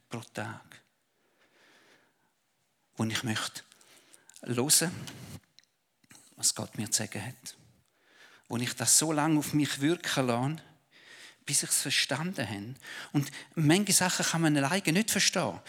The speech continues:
Bibellesen ist eigentlich, nach, wenn man auf dem Hintergrund von der Bibel das anschaut, nicht etwas, was man einfach alleine macht. Das kann man machen, äh,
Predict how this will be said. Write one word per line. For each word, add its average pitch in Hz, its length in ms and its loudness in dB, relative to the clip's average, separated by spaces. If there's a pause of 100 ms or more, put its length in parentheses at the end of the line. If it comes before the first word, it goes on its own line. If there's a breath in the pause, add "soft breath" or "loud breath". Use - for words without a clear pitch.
(220 loud breath)
Bibellesen 180 560 2
ist 156 120 4
eigentlich, 165 260 0 (180)
nach, 156 320 0 (560 loud breath)
wenn 143 140 2
man 147 220 -2
auf - 100 -8
dem 139 120 -2
Hintergrund 156 440 0
von 131 100 -8
der 135 80 -6
Bibel 160 260 -10
das 139 200 -2
anschaut, 156 300 -6
nicht 180 140 -8
etwas, 180 280 -2
was 165 80 -6
man 160 80 -6
einfach - 320 -8
alleine 143 480 -6
macht. - 420 -10 (240 loud breath)
Das - 300 2
kann 196 200 -2
man 202 140 0
machen, 180 400 -4
äh, 156 160 0